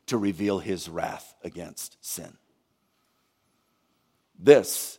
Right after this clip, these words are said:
is the havoc human beings have wreaked on themselves and on all of creation that once was created perfect by God, by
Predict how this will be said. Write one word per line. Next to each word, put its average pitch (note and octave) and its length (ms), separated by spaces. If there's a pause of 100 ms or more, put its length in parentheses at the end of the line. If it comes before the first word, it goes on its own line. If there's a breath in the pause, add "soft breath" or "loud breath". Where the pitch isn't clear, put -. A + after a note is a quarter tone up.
is G#2 140
the - 80
havoc F#2 520 (600)
human B2 480
beings G#2+ 540
have F#2 380
wreaked - 420 (140)
on G2+ 180
themselves B2+ 840 (460 soft breath)
and A#2+ 160
on A2+ 140 (100)
all B2+ 240
of B2+ 160
creation F#2 840 (240)
that G2+ 220
once B2 540
was C#3+ 200
created A2+ 540
perfect G2+ 420
by F#2 160
God, E2+ 380 (840)
by D3 480